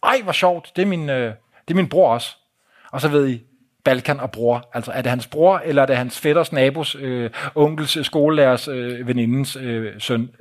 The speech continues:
Det kan være alt derimellem. "Det er min bror." "Nå, ej, hvor, nå, det er da sjovt nok." Han, "Ja, ja, han bor i København. Han sælger min honning." "Og han sælger?" "Ja, ja, bare her er hans nummer.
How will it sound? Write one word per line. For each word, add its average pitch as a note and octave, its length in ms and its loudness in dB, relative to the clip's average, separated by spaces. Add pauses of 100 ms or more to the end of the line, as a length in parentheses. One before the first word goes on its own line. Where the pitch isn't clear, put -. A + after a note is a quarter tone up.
(160)
Det E3 80 -4
kan F3 80 -4
være E3 180 4 (180)
alt F#3 220 0
derimellem. A#2+ 460 -4 (380)
"Det F3+ 60 4
er - 40 4
min C4+ 120 4
bror." E3+ 280 2 (580)
"Nå, A2+ 60 -10 (320)
ej, D#3 180 -6
hvor, G#2 280 -14
nå, B2 60 -12 (180)
det D3+ 60 -8
er E3 40 -8
da D#3 80 -8
sjovt D#3 280 -6
nok." A2+ 160 -10
Han, C3 180 -10 (220)
"Ja, G3 80 4
ja, A#3 180 4 (320)
han E3 100 -4
bor G#3 180 4
i - 80 -6
København. F3+ 380 -2
Han F#3 100 -2
sælger G#3+ 220 2
min F#3 120 0
honning." F#3 340 2 (1400)
"Og G#2+ 80 -16
han G2 100 -14
sælger?" D3 300 -12
"Ja, D3+ 120 -2
ja, C#4 220 0 (200)
bare B3 300 2 (360)
her A#3+ 140 4
er A3+ 40 6
hans G3 180 0
nummer. A3+ 260 0